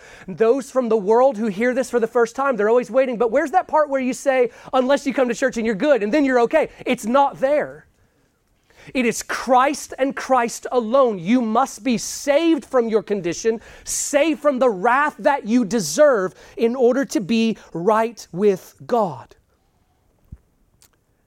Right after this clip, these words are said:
The message of the Bible is how God has made a way to fix this.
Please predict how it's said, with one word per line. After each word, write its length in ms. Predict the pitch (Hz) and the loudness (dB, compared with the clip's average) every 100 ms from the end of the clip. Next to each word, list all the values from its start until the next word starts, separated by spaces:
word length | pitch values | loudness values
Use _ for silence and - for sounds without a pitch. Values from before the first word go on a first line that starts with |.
| _ | _
The 60 | - | -6
message 340 | 175 - 214 | -4 -2 -4
of 80 | 220 | -2
the 60 | 196 | 0
Bible 320 | 202 202 202 | 0 0 -2
is 100 | 180 | -2
how 140 | 196 | -2
God 320 | 175 190 190 190 | 0 2 2 0
has 240 | 196 156 | -4 -4
made 360 | 185 185 214 214 | -2 0 0 -2
a 140 | 202 | -4
way 260 | 170 170 175 | -2 -2 -4
to 220 | - 165 | -6 -10
fix 640 | - - 180 - - - - | -10 -8 -6 -6 -8 -10 -10
this. 540 | 127 135 - - | -8 -8 -10 -16